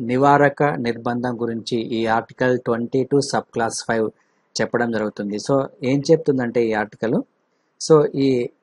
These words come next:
ప్రివెంటివ్ డిటెన్షన్‌కు సంబంధించి ఏదైనా ఒక శాసనం కింద మాత్రమే ఒక వ్యక్తిని గనక అరెస్ట్ చేసినప్పుడు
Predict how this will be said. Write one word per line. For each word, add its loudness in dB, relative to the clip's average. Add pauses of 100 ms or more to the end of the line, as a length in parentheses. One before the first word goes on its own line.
(120)
ప్రివెంటివ్ 4
డిటెన్షన్‌కు -2
సంబంధించి -4 (280)
ఏదైనా 2 (100)
ఒక -2 (320)
శాసనం 2 (120)
కింద -4 (140)
మాత్రమే -2 (460)
ఒక 2 (260)
వ్యక్తిని 0
గనక 2 (240)
అరెస్ట్ 0 (100)
చేసినప్పుడు -2